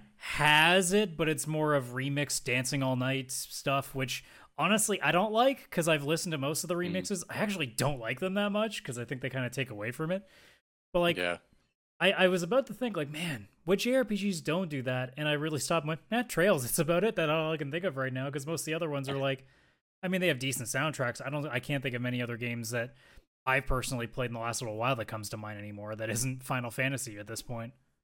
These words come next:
Speaker 2: Yeah, I think Final Fantasy is the biggest one. Like, for example, in the game,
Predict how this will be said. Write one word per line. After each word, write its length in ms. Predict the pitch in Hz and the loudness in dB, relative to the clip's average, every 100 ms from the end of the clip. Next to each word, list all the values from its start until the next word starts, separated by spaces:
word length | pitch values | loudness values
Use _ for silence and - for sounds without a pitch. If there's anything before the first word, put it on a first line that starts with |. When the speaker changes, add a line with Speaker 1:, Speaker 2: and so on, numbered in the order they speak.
| _ _ _ _ - | _ _ _ _ 2
Speaker 2:
Yeah, 160 | 107 | 4
I 60 | 101 | 6
think 180 | 120 113 | 4 6
Final 200 | 117 110 | 4 6
Fantasy 260 | 107 101 | 2 2
is 60 | 95 | 2
the 60 | |
biggest 160 | 101 98 | 2 2
one. 140 | 117 | 2
Like, 160 | 135 135 | 4 4
for 140 | 165 | 4
example, 420 | 139 117 131 123 117 | 4 4 2 6 4
in 120 | 113 | 4
the 60 | |
game, 380 | 101 107 107 95 | 0 2 2 -2